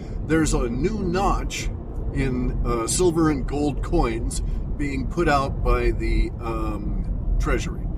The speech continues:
This is a little tiny, maybe millimeter notch around the edge of the coin. Everybody wonders what the hell it is. They've examined it under microscopes, nothing there. And, and the, the theory is that that's gonna be used to put in a barcode or something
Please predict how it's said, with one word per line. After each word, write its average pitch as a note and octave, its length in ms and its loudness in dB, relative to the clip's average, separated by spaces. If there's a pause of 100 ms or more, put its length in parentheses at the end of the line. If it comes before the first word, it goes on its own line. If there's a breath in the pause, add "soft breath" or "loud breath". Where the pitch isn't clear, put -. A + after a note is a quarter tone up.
(280 loud breath)
This B2 180 2
is - 140 0
a B2 40 0
little - 340 0
tiny, E3+ 340 4
maybe D#3+ 340 2
millimeter C3 680 2 (120)
notch B2+ 420 -2
around A#2+ 240 -2
the A2+ 220 -4
edge C3 360 0
of A#2 180 -4
the - 220 -4
coin. - 800 -2
Everybody C3 340 0
wonders B2+ 400 0
what C3 180 -6
the B2 80 -4
hell C3 180 -2
it A#2+ 80 0
is. A#2+ 480 2
They've B2 160 -4
examined - 440 -4
it - 100 2
under B2 180 0
microscopes, A#2 800 -2
nothing A2+ 460 -4
there. A2+ 500 -2 (400 loud breath)
And, B2 340 -2
and A#2 280 0
the, A2 220 -2 (140)
the G#2 140 -4
theory A#2 420 0
is G#2+ 300 -2 (280 loud breath)
that - 140 -4
that's D#3+ 240 2
gonna D#3 180 0
be C#3 120 -2
used A#2+ 400 2
to - 60 4
put - 200 4
in F#2+ 120 4
a - 60 -2
barcode B2 720 2
or E3 120 0
something - 580 -2